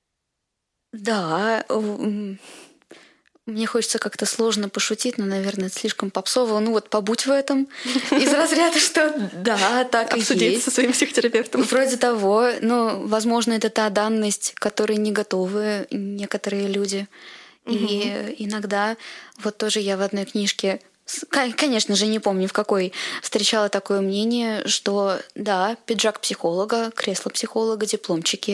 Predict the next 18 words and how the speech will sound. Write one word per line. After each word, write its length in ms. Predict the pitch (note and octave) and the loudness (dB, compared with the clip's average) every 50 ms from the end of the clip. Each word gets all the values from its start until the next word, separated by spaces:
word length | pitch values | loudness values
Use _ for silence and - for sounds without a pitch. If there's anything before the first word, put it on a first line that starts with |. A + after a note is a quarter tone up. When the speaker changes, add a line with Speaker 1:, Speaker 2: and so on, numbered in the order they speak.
| G3 - | -2 -2
Speaker 1:
это 400 | F#3 F3+ F3+ - F#3 F#3 F#3 F#3+ | -2 -4 -4 -4 -4 -4 -4 -4
важные 400 | G#3 G3 A#3 A#3+ A3+ - F3 D#3+ D3 | -4 -4 -2 -2 -2 -2 -4 -6 -6
атрибуты, 520 | - - D#3 D#3 C#3 C3+ C#3+ _ - - _ - - - - - - - _ _ | -6 -8 -8 -6 -6 -8 -6 _ -12 -14 _ -20 -20 -20 -20 -20 -20 -20 _ _
несмотря 460 | - A3 A3 - A3+ G#3+ - G#3+ G3 | -4 -4 -2 0 0 0 0 0 0
на 100 | F3 E3+ | 0 0
то, 140 | E3+ F#3+ G#3+ | 0 0 0
что 180 | A3+ - - F#3+ | 0 0 0 0
они 200 | F#3+ F#3 G3 G#3 | 0 0 0 0
не 120 | G3+ G3+ | 0 0
отражают 760 | G3 F#3+ - G3 F#3+ G3 F#3+ G#3 G3+ F#3 D#3+ D#3 G3 _ - _ _ _ | 0 0 0 0 0 0 0 0 0 -2 -4 -6 -10 _ -18 _ _ _
экспертность. 720 | - F3+ - - _ F3 D3 D3 - - G3 - - - - _ _ _ _ _ _ _ - - | -8 -6 -6 -4 _ -4 -4 -4 -6 -6 -8 -6 -6 -6 -10 _ _ _ _ _ _ _ -8 -4
Они 220 | - F#3+ G#3+ A#3+ | -2 0 0 0
создают 420 | A#3 - A3 G3+ G#3 G#3 G3+ G3 | 0 0 0 2 2 0 0 2
видимость, 440 | G3 G#3 G#3+ G3 F#3+ F3 F3 E3 - | 0 -2 0 0 0 0 0 0 0
и 20 | F#3+ | 0
эта 140 | F#3 - F#3+ | 0 0 0
видимость 580 | F3+ G3 A3 G#3+ A3 G#3 G3+ F#3+ F#3+ - - - | 0 0 0 0 0 0 0 -2 -2 -4 -6 -6
вообще, 500 | G3+ F#3 F3+ - - G#3+ G3 G3 F#3 | -4 -4 -4 -2 -2 0 0 0 -2